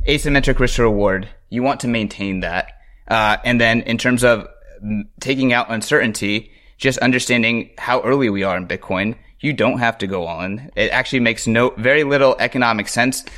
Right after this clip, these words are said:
when you are optimizing for your life to go all in. Yeah, I mean, like, that's, that, that's kinda how I, I view, uh,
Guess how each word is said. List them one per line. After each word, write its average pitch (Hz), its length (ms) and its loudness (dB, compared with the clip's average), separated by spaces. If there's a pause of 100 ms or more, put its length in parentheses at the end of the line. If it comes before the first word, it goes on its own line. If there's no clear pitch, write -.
(160)
when 120 160 -2
you 117 140 2
are 107 100 4
optimizing 113 680 0
for 113 120 -4
your 95 160 -2
life 110 480 -2 (160)
to 127 140 0
go 104 240 4
all 87 240 -2
in. 95 240 -8 (320)
Yeah, 151 240 2
I 120 80 -6
mean, 120 160 -2
like, 113 180 -2
that's, 127 240 0 (120)
that, 127 220 0
that's 147 200 0
kinda 147 180 2
how 135 140 2
I, 117 280 2
I 113 40 2
view, 110 380 0
uh, 98 420 0